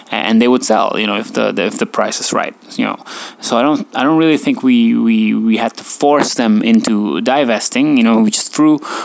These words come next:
money at them and they'll sell. You know, if the money's good enough, they'll sell. Okay, so the only difference now is that, uh, they're willing to share their stocks for the price that we, uh, are willing to buy.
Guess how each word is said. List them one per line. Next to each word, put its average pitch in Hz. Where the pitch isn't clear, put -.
money 170
at 139
them 143
and 127
they'll 123
sell. -
You -
know, -
if 107
the -
money's 113
good 175
enough, 165
they'll 113
sell. -
Okay, 117
so -
the 110
only 135
difference 156
now 131
is 107
that, 110
uh, 104
they're 110
willing 143
to 135
share 127
their 113
stocks -
for 120
the 110
price 104
that -
we, 120
uh, 104
are 104
willing 101
to 117
buy. 127